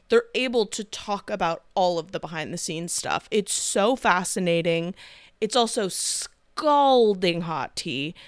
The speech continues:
So if you have time and you're interested in what is really going down, you're gonna get it all from Miss McDermott. But, like, this comment that Molly made, like, uh,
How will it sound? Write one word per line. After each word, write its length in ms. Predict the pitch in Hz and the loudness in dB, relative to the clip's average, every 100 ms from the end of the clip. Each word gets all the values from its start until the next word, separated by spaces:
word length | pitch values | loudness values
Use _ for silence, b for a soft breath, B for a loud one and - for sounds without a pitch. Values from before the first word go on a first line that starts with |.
| B B | B B
So 480 | - 220 190 180 180 _ _ _ _ | -4 4 4 4 -2 _ _ _ _
if 200 | 220 208 | -6 -4
you 120 | 254 285 | 0 0
have 160 | 220 | 0
time 340 | - 196 202 196 | 0 2 2 2
and 80 | |
you're 120 | 185 190 | -2 -2
interested 760 | 190 180 196 - 226 202 196 - | -4 -4 -4 -2 2 2 2 -2
in 260 | 196 175 | -2 0
what 360 | - 185 165 - | 0 4 4 2
is 180 | - 170 | -4 -4
really 440 | 170 143 185 220 214 | -4 -2 -2 -2 0
going 320 | 233 233 233 | 2 2 2
down, 500 | 233 233 233 240 247 B B B | 4 4 2 0 -2 B B B
you're 160 | 196 214 | -8 -2
gonna 160 | 240 | 0
get 180 | 233 220 | 2 2
it 100 | 208 | 4
all 380 | 196 196 196 202 | 6 8 8 6
from 260 | - 185 185 | 2 -2 0
Miss 220 | 170 - | -2 -2
McDermott. 600 | 175 170 175 170 156 101 - b b b b - | -6 -2 0 0 -2 -6 -8 b b b b 0
But, 160 | 202 220 | 2 4
like, 320 | 196 185 - | 4 4 0
this 280 | 185 214 240 | -4 -2 -2
comment 600 | - - 220 214 170 170 - | -4 0 2 2 0 -2 -2
that 140 | 190 | -2
Molly 300 | 180 180 185 | 2 0 0
made, 480 | 185 175 185 208 190 | -2 -4 -2 -2 0
like, 340 | 190 175 175 _ - _ _ | 0 0 -2 _ -20 _ _
uh, 520 | - 82 110 85 73 | -12 -8 -8 -8 -12